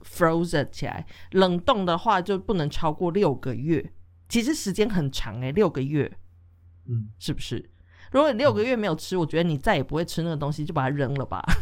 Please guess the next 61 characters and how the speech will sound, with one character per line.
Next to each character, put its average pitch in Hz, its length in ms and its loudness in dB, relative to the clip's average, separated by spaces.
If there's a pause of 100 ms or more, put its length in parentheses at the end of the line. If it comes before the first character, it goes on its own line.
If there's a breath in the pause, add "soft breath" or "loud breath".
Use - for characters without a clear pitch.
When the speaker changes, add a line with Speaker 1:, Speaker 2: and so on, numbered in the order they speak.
(160)
Speaker 1:
<laughs> - 320 -8
然 208 140 6
后 285 100 2
像 269 180 2
那 220 60 2
种 180 240 0 (100)
汤 254 320 6
品 165 280 2
跟 202 220 0 (120)
炖 208 260 4
品 - 360 2
啊， - 180 -6
Speaker 2:
嗯。 175 60 -10 (120)
Speaker 1:
就 214 160 6
炖 202 400 4
煮 143 200 -4
过 156 260 2
的 139 60 -4
东 139 200 -2
西， 135 360 -6 (260 loud breath)
也 165 140 2
是 208 200 0
一 202 40 -2
样 196 200 2
是， 175 500 0
呃， 147 300 2
冷 170 280 4
藏 156 260 0
是 190 160 -2
三 165 260 2
到 175 140 2
四 160 280 -4
天， - 340 -4
然 151 100 0
后 180 140 2
冷 160 300 2
冻 180 280 2
的 147 60 -2
话 170 180 0
就 175 100 -2
不 190 180 -6
能 143 140 -2
超 139 220 -2
过 151 180 -2
三 135 240 -4
个 135 120 -10
月。 120 240 -6 (340 loud breath)
就 330 140 0
是 320 60 0
你 214 140 2
煮 165 320 -2
越 240 200 4
久 120 240 -4
的 135 40 -2
东 151 240 -2
西， 151 200 -6
你 151 100 -4
可 - 140 -6
能 127 180 -4
保 131 220 0
存 135 480 -6